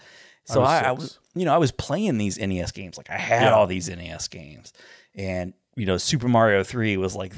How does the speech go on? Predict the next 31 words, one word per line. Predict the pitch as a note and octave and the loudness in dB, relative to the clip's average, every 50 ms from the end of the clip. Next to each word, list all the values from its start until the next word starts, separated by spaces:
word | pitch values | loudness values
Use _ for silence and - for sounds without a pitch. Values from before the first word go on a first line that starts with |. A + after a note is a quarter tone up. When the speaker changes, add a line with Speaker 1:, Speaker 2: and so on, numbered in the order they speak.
| A2 A2+ | 0 2
Speaker 1:
the | B2 C3 A2+ | 2 2 4
big | F#2+ A#2+ B2+ B2 A2+ G#2+ | 4 2 2 2 2 0
reveal, | G#2 G2+ G2+ F#2+ F#2 G2 G2+ G2 F#2 E2 E2+ E2 D#2+ | -4 -4 -6 -6 -6 -6 -6 -4 -6 -6 -8 -12 -14
you | E2 F2 F2 | -16 -16 -16
know? | F2 F2 D#2+ - - - C#3 | -16 -16 -18 -18 -12 -4 -2
Speaker 2:
Oh, | B2 A#2 A2 | 0 0 0
yeah. | G2+ F#2 F#2 F2+ F#2+ | 0 -4 -6 -6 -2
Speaker 1:
In, | - A2+ A#2 - | -2 -2 -2 0
in | - A2+ A2 A2 | 0 0 0 0
nineteen | B2 C3+ B2 - - C3+ A#2+ | 0 -2 -2 -4 -4 -2 -2
eighty-nine, | A2+ G#2+ G#2+ G#2 G#2 A2 A2+ A2+ A2 G2+ G2 G2+ | 0 0 0 0 0 2 2 2 2 0 0 2
most | G2+ G#2 G#2 G2 - - - _ _ _ _ - | 2 2 2 2 0 -4 -6 _ _ _ _ -4
American | G#2+ G2 F#2+ G2 C3 G3 A#3+ - - - B2+ A2 G2+ | -2 0 2 2 2 2 2 0 0 -2 -4 -8 -8
kids | - - A2 F#2+ F#2 E2+ - | -8 -10 -10 -10 -10 -10 -8
were | G2 | -6
still | G2 - - A#2+ G2+ | -6 -4 -2 -2 -4
playing | F2 - - F#2+ F2+ F2+ F2+ | -4 -6 -10 -10 -10 -8 -8
Super | - B2+ A2+ - | -6 -6 -6 -8
Mario | A#2 G2+ F#2 F2+ F2+ E2 | -10 -10 -10 -12 -12 -12
Brothers | - F2+ F2 E2+ F#2 F#2+ - | -12 -12 -10 -10 -10 -12 -4
two. | - - A3+ C#4+ D4+ F#3+ A2 G2 G#2 A2 - - - _ _ _ _ _ _ _ - | 0 2 2 4 4 2 2 0 -2 -4 -8 -16 -20 _ _ _ _ _ _ _ -6
After | A2 A2 - - A2+ | -4 -4 -4 -4 -4
Speaker 2:
Yep. | G#2+ G#2+ G#2 | -4 -2 0
Speaker 1:
years | A#2 C3 C#3+ D3+ D3 A#2 | 2 4 4 4 4 4
of | C3 G2+ | 2 0
playing | - - A#2+ A2 G#2 G#2 | 0 0 0 2 2 0
the | G2+ F#2+ | 0 0
original | F#2+ G#2 G2+ F#2+ F#2+ F#2+ | 0 0 -2 -2 -4 -6
Super | - - G#2+ - G#2+ | -6 -8 -8 -8 -6
Mario | F#2 A2 D#3+ F#3+ F3 C#3 A#2+ | -4 -2 -2 0 0 0 2
Brothers, | A2+ A2 G2+ G2+ G2+ G2+ G#2 - | 2 4 4 4 4 2 0 -4